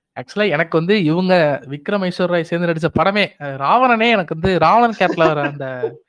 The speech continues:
Speaker 1: வீரா கேரக்டருமே ஆதித்ய கரிகாலன் கேரக்டர் கிட்டத்தட்ட
Speaker 2: ஆ,
Speaker 1: சேமா தான்.
Speaker 2: கரெக்ட்.
Speaker 1: ஒரு மாதிரி
Speaker 2: அவன்
Speaker 1: மொரடை,
Speaker 2: வந்து ரூடு.
Speaker 1: அஹ், கெட்டவ மாதிரி
Speaker 2: ம்.
Speaker 1: வெளியே காட்டிப்பான், ஆனா நல்லவனா தான் இருப்பான். ஒன் சைடு லவ். So அதுலயும், அஹ், வெளி-, <laughs> ஹீரோயின் ஐஸ்வர் ராய்ங்கிறதுனால அது இன்னும்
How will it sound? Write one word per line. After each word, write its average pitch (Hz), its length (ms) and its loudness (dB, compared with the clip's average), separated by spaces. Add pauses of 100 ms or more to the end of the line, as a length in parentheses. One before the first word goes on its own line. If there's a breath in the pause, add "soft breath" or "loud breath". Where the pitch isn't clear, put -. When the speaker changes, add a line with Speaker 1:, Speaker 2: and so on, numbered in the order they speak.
(480)
Speaker 1:
வீரா 220 260 -2
கேரக்டருமே 185 580 -4 (120)
ஆதித்ய 202 360 2
கரிகாலன் 170 300 0
கேரக்டர் 156 260 -6
கிட்டத்தட்ட 165 340 -2
Speaker 2:
ஆ, - 40 0
Speaker 1:
சேமா 165 200 -4
தான். 151 160 -4
Speaker 2:
கரெக்ட். 110 240 -6 (560)
Speaker 1:
ஒரு 170 180 -4
மாதிரி 180 200 -2
Speaker 2:
அவன் 175 120 -6
Speaker 1:
மொரடை, 170 280 0
Speaker 2:
வந்து 156 240 -2
ரூடு. 151 220 2
Speaker 1:
அஹ், 147 240 -4
கெட்டவ 196 320 2
மாதிரி 202 220 2
Speaker 2:
ம். 196 60 -4
Speaker 1:
வெளியே 190 200 2
காட்டிப்பான், 175 500 0
ஆனா 190 140 2
நல்லவனா 170 420 4
தான் 180 120 4
இருப்பான். 185 420 2
ஒன் 208 220 0
சைடு 190 200 2
லவ். 139 180 4 (960)
So 190 60 -4 (140)
அதுலயும், 185 420 -4
அஹ், 139 300 -6
வெளி-, 143 220 -12
<laughs> - 300 -14
ஹீரோயின் 190 340 -2
ஐஸ்வர் 151 340 -6
ராய்ங்கிறதுனால 151 500 -4
அது 170 160 -2
இன்னும் 156 320 -8